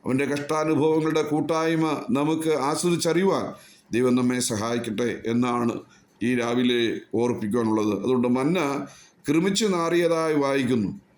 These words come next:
കർത്താവിനെ തലച്ചോറിൽ മാത്രം അറിയുകയും അവൻ്റെ നാമത്തിലെ കൂടിയവരവുകളിൽ ദ്വന്ദ്വപക്ഷക്കാരായും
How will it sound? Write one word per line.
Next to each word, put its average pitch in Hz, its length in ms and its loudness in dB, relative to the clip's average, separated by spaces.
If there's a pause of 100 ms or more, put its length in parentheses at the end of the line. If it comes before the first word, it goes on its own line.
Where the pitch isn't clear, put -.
(280)
കർത്താവിനെ 156 520 -2
തലച്ചോറിൽ 160 600 2
മാത്രം 170 680 -2
അറിയുകയും 120 680 0 (420)
അവൻ്റെ 120 200 0
നാമത്തിലെ 135 800 0
കൂടിയവരവുകളിൽ 143 920 2 (140)
ദ്വന്ദ്വപക്ഷക്കാരായും 143 1160 0